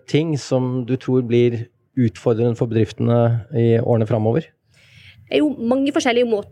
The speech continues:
Speaker 2: områder man kan adressere. Det som jeg synes er positivt nå, det er jo at vi har jo fått, eh, nasjonale labfasiliteter i regionen. Og det er viktig å huske at det er ikke bare regionale labfasiliteter, men det er nasjonale labfasiliteter. Så vi er egentlig veldig heldige her.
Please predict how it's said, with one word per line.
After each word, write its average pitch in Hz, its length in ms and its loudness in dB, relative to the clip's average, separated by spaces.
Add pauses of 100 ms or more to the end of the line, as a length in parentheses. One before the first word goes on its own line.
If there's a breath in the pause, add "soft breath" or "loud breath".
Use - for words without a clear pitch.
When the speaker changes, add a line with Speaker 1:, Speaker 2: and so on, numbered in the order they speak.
(140)
Speaker 2:
områder 226 360 0
man 202 120 -2
kan 202 160 -2
adressere. 196 540 -2 (220)
Det 254 120 0
som 254 80 -4
jeg 226 80 -2
synes 226 160 -6
er - 80 -12
positivt 247 480 -6
nå, 285 80 2 (160)
det 247 80 0
er 220 140 4
jo 240 160 2
at 220 180 -4
vi 220 160 -4
har 208 140 -2
jo 208 80 -6
fått, - 340 -6
eh, 214 320 2
nasjonale 226 720 0
labfasiliteter 220 960 -2 (160)
i 208 140 -2
regionen. 170 480 -2 (320 loud breath)
Og 254 80 2
det 277 80 2
er 269 80 -6
viktig 277 240 -6
å 294 80 0
huske 277 240 -4
at - 80 -6
det 226 80 -2
er - 20 -16
ikke 247 160 -6
bare 254 160 -4
regionale 247 560 0
labfasiliteter, 196 720 -2
men 254 140 2
det 277 80 2
er 254 80 0
nasjonale 240 640 0
labfasiliteter. 185 800 -4
Så 208 80 -12
vi 262 80 -6
er 330 80 -4
egentlig 302 320 -2
veldig 262 320 -2
heldige 277 320 0
her. 185 240 -4